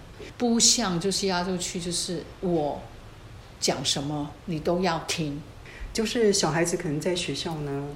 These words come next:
Speaker 2: 老师是教他如何做一些环境保护的工作，如何爱护小动物。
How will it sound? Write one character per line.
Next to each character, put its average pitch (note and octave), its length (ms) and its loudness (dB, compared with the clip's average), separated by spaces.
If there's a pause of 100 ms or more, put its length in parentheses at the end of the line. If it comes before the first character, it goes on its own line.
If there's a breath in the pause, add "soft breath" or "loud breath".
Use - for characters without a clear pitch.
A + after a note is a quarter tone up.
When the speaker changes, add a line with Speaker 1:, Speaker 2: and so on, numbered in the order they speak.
(120)
Speaker 2:
老 C#3+ 160 0
师 G3 160 0
是 G3+ 160 0
教 F3+ 260 2
他 E3+ 300 0
如 D#3 80 0
何 D#3 120 0
做 D3+ 300 -2 (580)
一 E3+ 60 -4
些 D#3 380 0
环 C#3 120 0
境 D#3+ 160 0
保 C#3+ 120 -2
护 D3+ 140 -2
的 C#3+ 100 -2
工 C#3 180 -2
作， C#3+ 180 -2 (380)
如 E3+ 80 -2
何 D#3+ 140 -2
爱 D#3+ 180 -2
护 D3+ 200 -2 (260)
小 - 200 -4
动 D3 140 -2
物。 C#3+ 160 -6